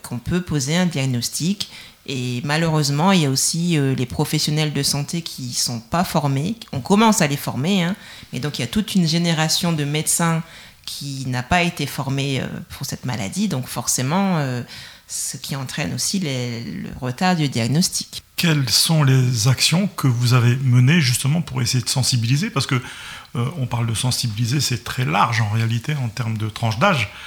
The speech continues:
Speaker 2: Vous commencez par les plus jeunes, euh, jusqu'aux personnes, euh, les un peu plus âgées. Euh, donc, euh, il y a un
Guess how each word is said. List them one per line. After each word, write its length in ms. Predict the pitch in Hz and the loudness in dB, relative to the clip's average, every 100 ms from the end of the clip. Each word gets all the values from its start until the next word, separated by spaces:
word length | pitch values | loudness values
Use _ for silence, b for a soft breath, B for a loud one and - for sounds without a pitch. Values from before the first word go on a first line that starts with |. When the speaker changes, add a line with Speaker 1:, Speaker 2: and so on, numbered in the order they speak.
| B B B - | B B B -20
Speaker 2:
Vous 80 | - | -6
commencez 340 | 110 107 110 | -4 -2 -4
par 260 | - 117 110 | -2 -2 0
les 100 | 107 | -2
plus 240 | - 107 | -6 -4
jeunes, 320 | 95 185 202 - B B B - | -2 -2 -2 -6 B B B -14
euh, 260 | 110 113 | -10 -8
jusqu'aux 280 | 104 107 - | -8 -8 -10
personnes, 540 | 117 110 - 127 110 101 | -8 -6 -4 -2 -2 -4
euh, 680 | 98 95 - - - - 117 | -6 -10 -14 -20 -20 -10 -6
les 160 | 110 - | -6 -4
un 80 | |
peu 140 | 104 113 | -4 -4
plus 180 | - 120 | -4 -2
âgées. 260 | 120 214 - B B B | 0 0 -4 B B B
Euh, 140 | 113 | -4
donc, 320 | 107 120 107 117 | 0 0 0 -2
euh, 320 | 107 107 101 98 B B B - | -2 -2 -4 -8 B B B -6
il 80 | |
y 40 | 110 | -2
a 80 | 104 | 0
un 580 | 104 104 98 98 95 | 0 0 -2 -4 -6